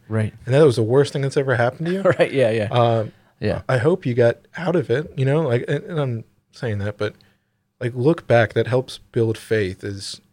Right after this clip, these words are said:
Speaker 2: remembering when God was faithful
Speaker 1: That's
Speaker 2: to
Speaker 1: right.
Speaker 2: you. And, uh, it
Speaker 1: It
Speaker 2: helps a lot with prayer in the now.
Speaker 1: Yeah. Just remembering his faithfulness in the past is a
Speaker 2: Yeah.
Speaker 1: huge, it,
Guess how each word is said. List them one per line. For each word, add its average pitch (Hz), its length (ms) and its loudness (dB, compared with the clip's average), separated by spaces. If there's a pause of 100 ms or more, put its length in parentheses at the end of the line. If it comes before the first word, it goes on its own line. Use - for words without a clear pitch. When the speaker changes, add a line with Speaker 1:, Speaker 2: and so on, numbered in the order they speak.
(220)
Speaker 2:
remembering 127 540 2
when 113 220 0
God 104 420 -2 (160)
was 185 220 0
faithful - 380 -8
Speaker 1:
That's 92 120 -6
Speaker 2:
to - 60 -6
Speaker 1:
right. 82 120 -2
Speaker 2:
you. 110 60 -10 (840)
And, 104 260 -4
uh, 101 240 -6 (1700)
it 127 60 -8
Speaker 1:
It 113 40 -6
Speaker 2:
helps 170 220 2
a 156 40 0
lot 147 140 6
with 123 160 0
prayer 120 240 2
in 107 80 -2
the 101 60 -6
now. 98 360 -6 (160)
Speaker 1:
Yeah. 101 340 -4 (240)
Just - 220 -6
remembering 110 400 0
his 101 120 -4
faithfulness 101 480 -4
in 95 60 -6
the 95 80 -4
past 95 440 -4
is 85 220 -10
a 123 60 -8
Speaker 2:
Yeah. 101 100 -2
Speaker 1:
huge, 107 440 -6
it, 110 160 -6